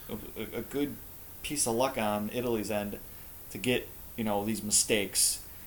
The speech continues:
I mean, granted, you know, part of winning is being able to capitalize on other teams' mistakes, but I don't think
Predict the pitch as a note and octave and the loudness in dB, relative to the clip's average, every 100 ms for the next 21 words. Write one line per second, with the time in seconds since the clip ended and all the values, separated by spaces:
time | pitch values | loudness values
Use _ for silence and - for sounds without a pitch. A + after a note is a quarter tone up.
0 | - C#3 C#3+ C#3 D3+ D#3 D3 C#3 C3+ A#2+ | -4 2 6 10 12 12 10 10 6 8
1 | D3+ D3+ C3+ C#3+ C#3 B2+ A2 C3 B2 B2 | 10 10 8 6 4 4 4 4 6 4
2 | A#2 G#2+ - B2 B2 A2 G#2 G#2 G#2 G#2+ | 2 0 2 2 4 4 6 4 2 0
3 | G#2 A2+ G2+ G2+ - C3 B2+ - G#2 G2 | 0 -2 -2 0 2 2 0 0 2 0
4 | - - - - - - - - - - | -2 -12 -12 -12 -12 -12 -12 -14 -12 4
5 | B2 C#3+ C#3+ - D#3 C#3+ - | 6 6 4 4 4 4 0